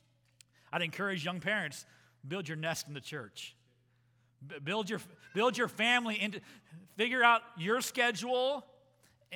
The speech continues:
and, and the church schedule and make it work. It's not easy today. <laughs> I, I know, I understand. It's hard to mesh schedules, right? But I'm telling you from experience, I, and I think I have backing from the Word of God in verse eighty,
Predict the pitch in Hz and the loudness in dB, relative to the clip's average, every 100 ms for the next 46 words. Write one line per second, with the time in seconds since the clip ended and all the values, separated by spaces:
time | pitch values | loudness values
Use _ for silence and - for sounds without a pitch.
0 | 185 185 190 185 180 - 233 254 - 247 | -4 -2 -2 -2 -2 0 0 0 0 0
1 | 240 190 262 254 262 - - - 160 160 | 0 -2 -2 -2 -4 -10 -20 -10 -6 0
2 | 202 190 165 185 135 196 214 247 269 220 | 0 -2 -4 -4 -4 -4 0 0 0 0
3 | 269 220 165 143 165 - 208 - 196 233 | -2 -4 -4 0 0 0 -4 -6 -4 -2
4 | 208 262 170 175 247 - 214 233 147 - | 0 0 2 0 -2 -6 -4 -2 -4 -8
5 | - 196 208 208 226 202 165 185 220 - | -6 -4 2 4 4 2 -2 0 0 -2
6 | - 220 226 160 160 117 101 131 143 196 | -4 -4 -4 -6 -8 -10 -12 -8 -6 -6
7 | 220 _ _ _ _ _ _ _ _ _ | -8 _ _ _ _ _ _ _ _ _
8 | _ 135 127 165 165 151 131 127 147 - | _ -10 -8 -8 -8 -8 -6 -8 -10 -16
9 | _ - 139 - 170 156 147 139 123 139 | _ -14 -12 -12 -8 -8 -6 -8 -10 -8
10 | 143 147 160 139 123 135 147 143 127 135 | -8 -8 -6 -6 -4 -6 -6 -10 -12 -12
11 | 147 139 165 180 127 147 - 151 | -10 -6 -6 -6 -8 -12 -10 -12